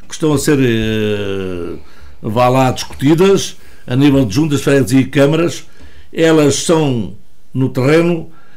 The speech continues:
eh, mais propícias a maiores responsabilidades. Mas como nós nunca tivemos medo de trabalhar com responsabilidades, é preciso é que elas venham acompanhadas dos respectivos envelopes financeiros.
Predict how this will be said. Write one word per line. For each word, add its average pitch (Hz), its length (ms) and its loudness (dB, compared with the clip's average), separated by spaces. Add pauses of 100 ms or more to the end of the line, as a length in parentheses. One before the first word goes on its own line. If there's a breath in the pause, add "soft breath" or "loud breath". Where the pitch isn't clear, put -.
eh, 131 160 0
mais 143 280 2
propícias 170 800 0 (100)
a 131 60 -4
maiores 156 300 2
responsabilidades. 120 800 -2 (520 soft breath)
Mas 139 160 0
como 156 200 -6
nós 180 180 4
nunca 185 220 0
tivemos 151 360 2
medo 131 440 4
de - 60 -12
trabalhar 143 340 2
com 139 140 -4
responsabilidades, 135 640 -2 (380 soft breath)
é - 80 -2
preciso 151 260 2
é 156 40 2
que 160 100 -4
elas 160 180 2
venham 156 180 2
acompanhadas 147 340 0
dos 127 120 -2
respectivos 143 520 -2 (240 soft breath)
envelopes 139 400 0
financeiros. 151 560 -2